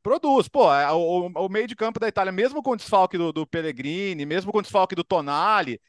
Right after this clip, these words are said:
tinha Barella, tinha Fratesi, pô, e tinha Locatelli, que é outro que foi, é um, fez um bom jogo também. E acho que a Juventus das últimas temporadas não permitiu o Locatelli mostrar tudo que ele pode fazer. Distribuição de jogo, bola longa,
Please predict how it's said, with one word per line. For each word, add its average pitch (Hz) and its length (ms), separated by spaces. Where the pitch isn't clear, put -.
tinha 262 200
Barella, 180 440
tinha 180 220
Fratesi, 226 720
pô, 269 240
e 254 60
tinha 262 240
Locatelli, 285 560
que - 40
é 220 40
outro 247 100
que - 60
foi, 269 100
é 262 80
um, 262 80
fez 269 160
um 240 100
bom 269 220
jogo 226 260
também. 143 320
E 147 80
acho 202 220
que 226 100
a 226 60
Juventus 214 320
das 220 140
últimas 226 260
temporadas 220 400
não 254 140
permitiu 247 460
o 277 40
Locatelli 208 460
mostrar 175 520
tudo 190 220
que - 80
ele 165 80
pode 160 300
fazer. 123 360
Distribuição 151 580
de 143 100
jogo, 147 600
bola 151 280
longa, 135 840